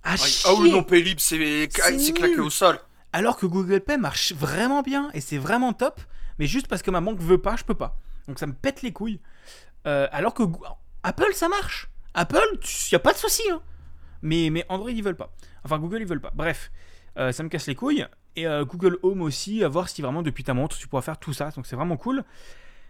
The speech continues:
Speaker 1: Euh, je vous laisse en même temps, euh, dans la description, un, une vidéo de Nowtech qui a fait une vidéo à quoi ça sert une Apple Watch en deux mille vingt-deux.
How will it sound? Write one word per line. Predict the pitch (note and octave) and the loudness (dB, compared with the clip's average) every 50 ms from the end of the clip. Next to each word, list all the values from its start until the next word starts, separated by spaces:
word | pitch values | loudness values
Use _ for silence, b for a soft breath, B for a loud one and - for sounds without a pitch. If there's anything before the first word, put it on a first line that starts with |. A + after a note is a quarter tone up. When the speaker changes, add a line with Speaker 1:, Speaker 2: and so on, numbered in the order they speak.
| b b b - | b b b -2
Speaker 1:
Euh, | C#3+ D3 D3 D3+ D#3 D#3+ | 0 2 4 4 4 4
je | D3+ D3 D#3 | 4 2 -2
vous | D#3+ F#3+ G#3+ G#3+ | -2 0 0 0
laisse | G#3 G3 G3 F#3+ F#3 F3+ F#3+ G3+ F#3+ - - - | 2 2 2 2 4 4 4 4 4 0 -2 -2
en | E3 | 0
même | D#3+ D#3+ D#3+ D#3 | 0 0 -2 -4
temps, | - - F3+ F#3 F#3+ F#3+ F#3 E3 | -2 -2 -2 0 0 0 2 2
euh, | D3 C#3+ C#3+ C#3 C#3 C#3 C#3 C#3 C#3+ C#3+ C#3 C#3 C3+ | 2 4 4 4 2 2 0 -2 -4 -4 -4 -4 -2
dans | D#3 D#3 | 0 0
la | D#3 | 0
description, | D#3+ E3+ - - E3+ D3+ - F#3+ F#3+ F3 | 0 -2 -4 -6 -6 -6 -6 -6 -4 -2
un, | C#3+ C3 B2+ B2+ - - | 0 0 2 2 2 0
une | D3 C3 | 0 -2
vidéo | B2+ D3+ D#3 F3 E3+ | -2 0 2 2 2
de | C#3 B2+ | 2 2
Nowtech | B2 C#3 D#3 E3 - - E3+ F3 - - - - - - | 0 0 -2 -2 -4 -6 -8 -8 -8 -12 -14 -14 -16 -20
qui | - - C3+ | -16 -14 -12
a | A#2 | -12
fait | - - D#3+ E3 | -10 -8 -6 -4
une | D#3 B2+ | -4 -4
vidéo | A#2 A#2 B2 D3 | -2 0 0 0
à | D3+ C#3 | 0 0
quoi | - D3 C#3+ | -2 -6 -6
ça | - D3 C3 | -6 -8 -8
sert | - D#3+ D3 C3+ | -8 -6 -4 -2
une | B2+ C3 | -2 -2
Apple | C3+ - D3+ C3+ | -2 -2 -2 -2
Watch | C3+ C#3+ C#3 - | -2 -2 -2 -2
en | C3 A#2+ | -2 -2
deux | B2 | -2
mille | B2+ A#2+ A#2 | -2 -2 -2
vingt-deux. | A#2 A2 A2+ B2 D#3+ | -2 -2 -2 -2 -2